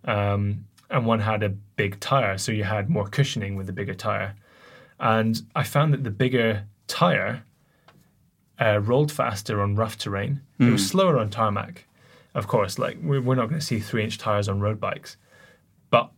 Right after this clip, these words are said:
Speaker 1: off-road, even on a, on a fire road that was a relatively smooth fire road, the three-inch tyres rolled faster in roll-down tests. And I could ride much faster off,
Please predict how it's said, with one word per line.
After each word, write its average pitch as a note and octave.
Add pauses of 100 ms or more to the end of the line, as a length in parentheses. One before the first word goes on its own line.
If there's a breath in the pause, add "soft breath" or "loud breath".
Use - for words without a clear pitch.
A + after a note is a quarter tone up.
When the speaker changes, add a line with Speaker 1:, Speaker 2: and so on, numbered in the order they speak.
Speaker 1:
off-road, G#2+ (140)
even D3
on C3
a, A#2
on A#2+
a -
fire B2
road A2
that A#2+
was A2+ (120)
a C3
relatively A#2+
smooth A2
fire G#2+
road, G#2+ (520 soft breath)
the -
three-inch D3
tyres B2
rolled G#2+
faster - (440 soft breath)
in A#2+
roll-down G2+
tests. G#2+ (580 soft breath)
And A#2
I C3+
could C3
ride C3
much B2
faster A2+
off, G#2+